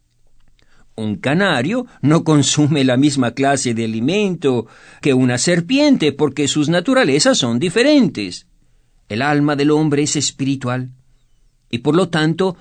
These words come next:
demanda un alimento espiritual. ¿Qué alimento podría ser ese? Esa pregunta fue contestada por nuestro Señor en las planicies al lado de las playas de Galilea,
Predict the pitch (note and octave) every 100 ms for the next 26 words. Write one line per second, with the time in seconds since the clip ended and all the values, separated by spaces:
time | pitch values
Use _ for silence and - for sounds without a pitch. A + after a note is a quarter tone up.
0 | _ F#2+ A#2+ D#3 F#3+ F#3 F#3 F3+ F3 -
1 | _ _ - D#3+ F#3 F#3 F#3 E3 E3 D#3+
2 | G3 D3+ B2 A2 G#2+ - - G#2+ G#2+ G#2+
3 | F#2+ F2 F2+ - - _ - _ _ -
4 | - _ _ _ - A#2 B2+ E3+ D#3+ G#2+
5 | G#2+ G#2 - F#3 G2+ F#2+ F2 A2+ E3+ A#3
6 | - - - _ _ _ _ _ _ _
7 | _ _ _ _ _ _ - A3+ C#4 C4
8 | A2+ G2+ G2 G#2 F#2+ C3+ E3+ A#3+ A#3 B3+
9 | - A#3 A3+ A3+ A3 G#3+ G#3+ - G3 G3
10 | F#3 G3 G3+ - _ - _ G2 G2 G#2+
11 | B2+ - E3+ F#3+ G#3+ G#3 - E3 - -
12 | A#2 A#2 D3 D#3 D#3 D3+ B2+ A#2 B2 -
13 | C3+ C3+ C3+ A#2 A#2+ A#2 A#2+ A2 C#3+ D3+